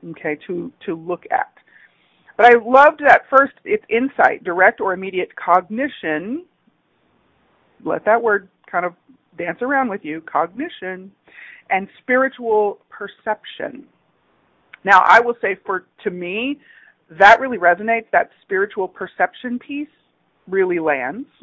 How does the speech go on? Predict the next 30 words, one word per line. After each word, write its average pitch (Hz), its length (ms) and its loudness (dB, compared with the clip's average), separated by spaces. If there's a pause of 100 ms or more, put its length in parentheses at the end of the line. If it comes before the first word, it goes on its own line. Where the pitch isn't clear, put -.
with 160 240 -2 (120)
my 143 440 -4
experience 135 640 -14
of, 139 200 -10 (280)
of 208 120 -8
intuition - 580 -12 (540)
and 180 420 -2
with 185 140 -4 (280)
how 160 220 -2
I 147 100 0
witness 151 420 -8
intuition - 680 -16 (180)
for 147 180 -4
other 160 140 -4
people 147 340 -16
as 143 160 -16
well. - 300 -12 (460)
So 311 80 -4
when 277 120 4
I 277 60 4
went 294 200 0 (100)
to - 80 -8
intuitive, 220 720 0 (320)
that - 160 -10
of - 100 -18
course - 280 -10
is 190 80 -14 (220)
an 233 120 -6
adjective, 165 540 0 (760)
um, 170 280 4